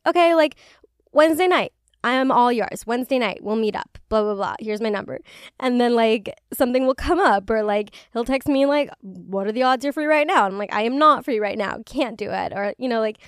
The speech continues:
all this stuff. And as yet, we literally just keep missing each other. Like, it's just not working out, where it kind of feels like perhaps it's not meant to be. And then we didn't talk for, like, a week. And I was like,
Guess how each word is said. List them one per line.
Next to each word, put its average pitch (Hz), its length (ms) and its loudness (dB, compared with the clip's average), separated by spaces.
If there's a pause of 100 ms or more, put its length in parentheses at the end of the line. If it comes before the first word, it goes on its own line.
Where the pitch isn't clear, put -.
(640)
all 226 140 0
this 233 180 -2
stuff. 202 400 -2
And 190 460 -6 (1160)
as 220 280 -4
yet, 240 360 0 (120)
we 214 160 -6
literally 226 340 -2
just 247 200 -10
keep - 280 -12
missing 202 460 -6
each 277 180 -4
other. 320 280 -2
Like, 208 220 -2
it's 202 220 -10
just 208 320 -12
not 190 360 -8
working 196 320 -8
out, 220 240 -4
where 202 100 -6
it 185 80 -10
kind 208 160 -10
of 202 80 -12
feels 196 180 -10
like 190 200 -10 (960)
perhaps 233 540 -2
it's - 160 -10
not 359 160 -2
meant 339 160 -2
to 359 100 -2
be. 359 200 -2
And 233 180 -2
then 233 80 -2
we 247 80 -2
didn't 269 200 0
talk 320 280 -2
for, 233 100 -6
like, 196 180 -4
a 185 60 -6
week. 175 260 -8
And 190 100 -8
I 185 60 -6
was 196 120 -6
like, 202 340 -6